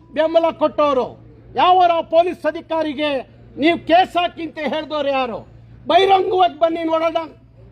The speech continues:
ಹೇಳಿ, ಬಹಿರಂಗವಾಗಿ ಹೇಳಿ. ಬೆಂಗಳೂರಿಗೆ ಬರಕ್ ಬಿಡಲ್ಲ ಅಂತ ಸಚಿವರುಗಳನ್ನ. ನೀವು ಇಲ್ಲಿ ರಾಜಕಾರಣ ಮಾಡಬಹುದು, ಇಲ್ಲಿ ದಬ್ಬಾಳಿಕೆ ಮಾಡಬಹುದು. ಬೆಂಗಳೂರಿಗೆ ಬಂದಾಗ ನಾವೇನ್ ಮಾಡ್ಬೇಕು ಅನ್ನೋ ತೀರ್ಮಾನ ಮಾಡಿದ್ರೆ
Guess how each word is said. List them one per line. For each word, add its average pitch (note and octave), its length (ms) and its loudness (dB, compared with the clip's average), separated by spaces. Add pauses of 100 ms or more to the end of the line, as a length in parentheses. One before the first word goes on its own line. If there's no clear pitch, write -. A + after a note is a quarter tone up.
(180)
ಹೇಳಿ, F4 320 2 (280)
ಬಹಿರಂಗವಾಗಿ D#4+ 540 -4
ಹೇಳಿ. D4 280 -4 (640)
ಬೆಂಗಳೂರಿಗೆ D4 600 2
ಬರಕ್ D4+ 240 0
ಬಿಡಲ್ಲ D4+ 320 0
ಅಂತ D4 260 0
ಸಚಿವರುಗಳನ್ನ. C#4 840 -6 (760)
ನೀವು D4 320 0
ಇಲ್ಲಿ D#4 280 0
ರಾಜಕಾರಣ D#4+ 540 -2
ಮಾಡಬಹುದು, D#4 640 0 (640)
ಇಲ್ಲಿ D#4 320 -2
ದಬ್ಬಾಳಿಕೆ D#4+ 680 -2
ಮಾಡಬಹುದು. D4+ 540 -2 (560)
ಬೆಂಗಳೂರಿಗೆ D4 640 -2
ಬಂದಾಗ D#4 440 0 (580)
ನಾವೇನ್ D#4 580 -2
ಮಾಡ್ಬೇಕು E4 540 0
ಅನ್ನೋ D#4+ 160 -2
ತೀರ್ಮಾನ D#4 520 -6
ಮಾಡಿದ್ರೆ D#4+ 840 -2